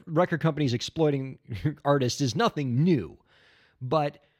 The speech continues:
basically what used to happen is an artist would sign a deal, and that deal would be very unfavorable in terms of royalties. The artist would get a very small royalty on every record sold,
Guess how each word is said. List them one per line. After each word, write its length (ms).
basically 540
what 180
used 280
to 60
happen 420
is 160
an 60
artist 380
would 120
sign 300
a 60
deal, 440
and 140
that 200
deal 280
would 120
be 120
very 440
unfavorable 720
in 60
terms 320
of 140
royalties. 640
The 260
artist 520
would 180
get 180
a 100
very 300
small 460
royalty 440
on 140
every 300
record 380
sold, 480